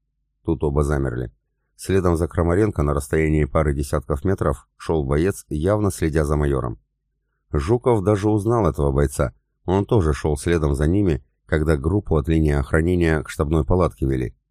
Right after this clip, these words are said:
Только этот красноармеец не был назначен майором в конвоиры, а шёл в стороне и следил внимательно. Тогда Сергей не придал этому значения, а сейчас... "Видишь, командир?" —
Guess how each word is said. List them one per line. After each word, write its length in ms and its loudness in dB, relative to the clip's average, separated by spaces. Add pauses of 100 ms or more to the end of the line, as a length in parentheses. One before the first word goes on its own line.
(460)
Только 280 2
этот 220 2
красноармеец 840 0
не 220 2
был 160 2
назначен 500 0
майором 380 0
в 80 -12
конвоиры, 560 0 (320)
а 140 -2
шёл 240 -2
в 40 -8
стороне 520 2
и 40 2
следил 380 -2
внимательно. 640 -2 (420)
Тогда 360 -2
Сергей 400 -4
не 100 0
придал 380 0
этому 260 0
значения, 680 0
а 80 -4
сейчас... 500 -6 (720)
"Видишь, 300 -2
командир?" — 400 -2